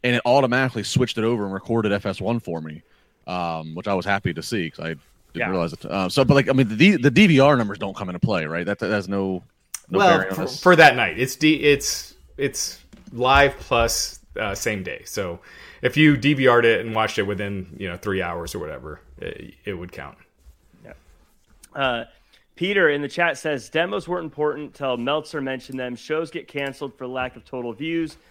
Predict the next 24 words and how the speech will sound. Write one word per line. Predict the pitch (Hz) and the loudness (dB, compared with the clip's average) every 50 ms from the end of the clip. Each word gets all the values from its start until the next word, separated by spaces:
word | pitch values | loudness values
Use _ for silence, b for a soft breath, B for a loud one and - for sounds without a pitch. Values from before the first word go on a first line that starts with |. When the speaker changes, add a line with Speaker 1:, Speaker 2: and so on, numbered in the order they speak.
| _ _ - | _ _ -6
Speaker 2:
not | - 147 156 160 160 - 131 | 0 2 2 2 2 0 -4
demos. | 143 143 143 143 143 139 139 135 131 - - | -4 -4 -2 -2 -2 -2 -2 -2 -4 -8 -14
SmackDown | - - - - 147 147 147 - - 151 143 139 131 | -20 -18 -10 -6 -4 -4 -4 -4 -6 -8 -6 -6 -6
won. | 131 131 131 127 127 | -6 -6 -6 -6 -8
Happy | 113 120 120 120 127 120 | -8 -8 -8 -8 -10 -12
birthday, | 101 117 113 113 - 117 107 | -12 -12 -12 -10 -10 -12 -10
Raj." | 104 104 101 98 101 98 - 107 - | -10 -10 -12 -14 -18 -20 -18 -16 -14
Speaker 3:
<laughs> | - - - - 120 - - 120 - - 107 104 - _ - | -14 -10 -8 -8 -8 -8 -8 -12 -12 -10 -14 -14 -12 _ -2
Thank | 120 120 127 123 120 | 0 0 0 -2 -6
you, | 110 | -4
Peter. | - 123 120 113 117 110 - B B B B B B B B B B B B B _ _ _ _ _ _ _ _ _ _ - - | 0 0 2 2 2 0 0 B B B B B B B B B B B B B _ _ _ _ _ _ _ _ _ _ -6 -2
I, | 160 165 160 - - | 0 0 0 -2 -2
I, | 165 156 - - 170 180 | -6 -6 -4 -6 -6 -6
look, | 185 - - 220 190 139 98 - - - | -6 -8 -4 0 0 0 0 -2 -6 -4
I | - 139 147 151 | 0 2 4 4
mean, | 151 147 143 139 139 139 - B B B B B B B B B B _ _ _ _ _ _ - - - | 4 4 2 2 2 -2 -4 B B B B B B B B B B _ _ _ _ _ _ -2 6 8
I'll | 208 262 | 8 8
just | 359 - - | 8 4 4
say | 254 247 | 4 6
this. | 214 175 - - | 6 4 4 4
As | 139 120 | 2 2
a | 135 | 6
website | 143 185 240 - - 139 113 104 | 6 6 6 6 4 2 2 2
owner, | 101 98 92 92 95 107 113 - | -2 -4 -6 -6 -8 -8 -10 -10